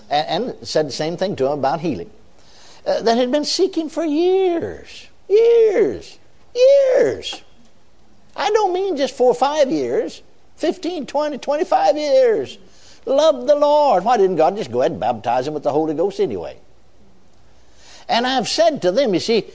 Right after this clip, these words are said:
to stimulate their faith, to get them to believing right, because their believing was wrong.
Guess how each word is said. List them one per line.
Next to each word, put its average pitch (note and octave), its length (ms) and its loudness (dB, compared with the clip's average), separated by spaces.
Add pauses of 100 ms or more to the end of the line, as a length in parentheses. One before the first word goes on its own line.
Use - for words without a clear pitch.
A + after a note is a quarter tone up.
to D#3+ 100 2
stimulate C4+ 600 0
their G3 120 2
faith, E3 300 -2
to D#3+ 100 -2
get B3 160 4
them G#3+ 140 0
to D#3+ 100 2
believing D#3 440 2
right, C3 600 -4 (120)
because B2 280 2
their B2+ 120 2
believing A#2 480 0
was G2+ 120 -8
wrong. B2 460 -2